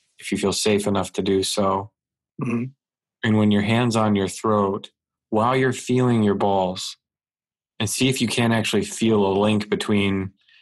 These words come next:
Speaker 1: your sexual area and your throat. Both are incredibly beautiful. Both have the power to create life, and both have the power to receive a lot of pleasure.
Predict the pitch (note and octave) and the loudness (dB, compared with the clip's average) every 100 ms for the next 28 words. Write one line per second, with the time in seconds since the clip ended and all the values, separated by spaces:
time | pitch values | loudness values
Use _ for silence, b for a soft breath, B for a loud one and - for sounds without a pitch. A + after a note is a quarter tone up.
0 | b G2+ - A#2 G#2+ - G#2 G2 F#2+ F#2+ | b -6 -2 -2 0 0 2 2 2 2
1 | F#2+ G#2 A2 _ _ - G2+ F#2+ - - | 0 -2 -8 _ _ -2 0 0 -2 0
2 | G#2 G2 G#2+ - _ _ _ _ _ - | 2 2 -2 -8 _ _ _ _ _ -4
3 | G#2+ G#2 G#2+ G2 F#2+ - A2+ G#2+ G2+ F2+ | 0 2 2 0 -2 -2 0 0 0 0
4 | F#2+ F#2+ F#2 G#2 G2+ G#2 G#2 F#2+ C#3+ G2 | 0 0 -2 -4 -6 -2 0 0 -2 -4
5 | F#2 G2+ G2 F#2+ F#2+ G2+ F#2 G2+ G2 F#2+ | -2 0 2 0 -2 -2 0 0 0 -2
6 | F#2+ - F#2+ F#2 b b b _ G#2+ G2+ | -4 -6 -6 -8 b b b _ -2 0
7 | F#2+ F#2 G2+ F#2+ F#2+ F#2 F#2 F2 G#2 F#2+ | -2 -2 0 0 2 0 0 -2 -2 0
8 | F#2 F#2 F#2+ F#2+ F#2 - F#2+ F2+ F#2+ F#2 | 0 0 0 0 -4 -4 -2 0 -2 -6